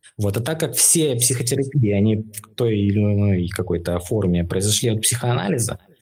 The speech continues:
а психоанализ от гипноза, еще более ранних вещей, то это как-то, ну, просочилось, и иногда это где-то то там, то сям всплывает такое, такое объяснение. Ну, по сути, оно уже устаревшее.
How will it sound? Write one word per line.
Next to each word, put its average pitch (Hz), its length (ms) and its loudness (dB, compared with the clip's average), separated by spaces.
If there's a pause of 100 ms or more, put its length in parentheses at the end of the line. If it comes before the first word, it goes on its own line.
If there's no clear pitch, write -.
а - 100 -4
психоанализ 110 600 2
от 98 80 0
гипноза, 117 560 2
еще 101 220 0
более 127 240 0
ранних 101 340 0
вещей, 98 260 -2
то 123 140 0
это 151 140 -2
как-то, 110 560 -2 (100)
ну, 120 140 4
просочилось, 139 720 -2
и - 20 0
иногда 110 300 0
это 123 160 -2
где-то 104 500 0 (120)
то - 100 -4
там, 127 240 -2
то 120 100 0
сям 101 380 2
всплывает 131 680 -2
такое, 107 320 -2
такое 95 260 -4
объяснение. 90 680 0
Ну, 131 260 0 (180)
по 127 80 -2
сути, 180 240 0
оно 104 140 2
уже 101 120 0
устаревшее. 101 640 -4